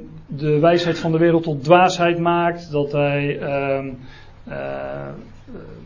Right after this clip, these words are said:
niet met woorden van wijsheid kwam, maar de boodschap predikte van een gekruisigde Christus, van het kruis van Christus, het woord van het kruis,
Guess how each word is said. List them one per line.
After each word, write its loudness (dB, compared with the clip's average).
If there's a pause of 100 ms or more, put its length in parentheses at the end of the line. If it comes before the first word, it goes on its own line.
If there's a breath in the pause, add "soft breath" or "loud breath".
(880)
niet 2
met 2
woorden 4
van 0
wijsheid 4
kwam, 2
maar 2
de -4
boodschap 2
predikte 6
van -2
een -2
gekruisigde -2
Christus, 0
van -8
het -10
kruis 0
van -6
Christus, -2
het -8
woord 2
van -4
het -8
kruis, 8